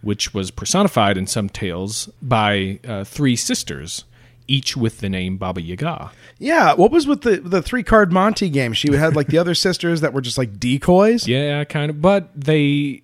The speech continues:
Speaker 1: i-, in a way, each of them represented a different, uh, uh, type of, uh, of this, uh, triforce of, of life,
Speaker 2: Yeah?
Speaker 1: death,
Speaker 2: Oh,
Speaker 1: and
Speaker 2: okay.
Speaker 1: rebe-, rebirth.
Speaker 2: 'Cause the, the, the, the accounts that I read, that there was, like, the, you know, follow the queen,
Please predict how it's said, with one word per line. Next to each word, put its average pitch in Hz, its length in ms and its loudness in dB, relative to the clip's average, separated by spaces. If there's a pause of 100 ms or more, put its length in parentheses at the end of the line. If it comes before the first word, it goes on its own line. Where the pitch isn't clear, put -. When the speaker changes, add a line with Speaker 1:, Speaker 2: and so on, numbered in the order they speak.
(120)
Speaker 1:
i-, 135 40 -8
in 147 280 0
a 143 60 0
way, 165 380 2 (440)
each 160 200 -2
of 139 80 -4
them 127 180 0
represented 113 480 -2
a 101 80 -4
different, 98 460 -10
uh, - 20 -8
uh, 92 380 -10
type 95 340 -12
of, 90 260 -16 (120)
uh, - 340 -16
of 107 200 -8
this, - 340 -6
uh, 95 180 -10 (400)
triforce 113 680 0
of, 104 260 -12
of 104 260 -12
life, 107 260 2
Speaker 2:
Yeah? 247 40 -2
Speaker 1:
death, 160 180 2
Speaker 2:
Oh, 180 100 4
Speaker 1:
and 143 120 -4
Speaker 2:
okay. 92 100 -4
Speaker 1:
rebe-, 98 300 -10
rebirth. 90 500 -8 (360)
Speaker 2:
'Cause 143 160 0
the, 156 100 4
the, 147 260 0
the, 147 260 6
the 139 260 4
accounts 208 340 2
that 139 140 2
I 175 100 6
read, 120 400 0 (500)
that 120 200 -4
there 123 120 0
was, 120 180 -2
like, 117 260 2 (140)
the, 110 300 -2
you 123 120 -2
know, 107 120 -4
follow 127 320 2
the 127 80 -2
queen, 110 440 -2